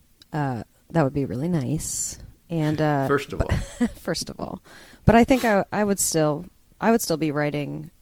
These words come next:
Speaker 1: um, about how this, this world is,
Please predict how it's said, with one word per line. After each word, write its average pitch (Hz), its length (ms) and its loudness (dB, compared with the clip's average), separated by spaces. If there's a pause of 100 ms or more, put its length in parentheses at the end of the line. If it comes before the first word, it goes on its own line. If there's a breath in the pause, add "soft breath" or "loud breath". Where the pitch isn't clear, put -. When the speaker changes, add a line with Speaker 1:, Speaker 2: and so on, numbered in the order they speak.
Speaker 1:
um, 147 360 -8
about 156 300 -2
how 147 520 -4 (480 loud breath)
this, - 440 -2 (200)
this 165 200 -6
world 151 320 2
is, 135 320 0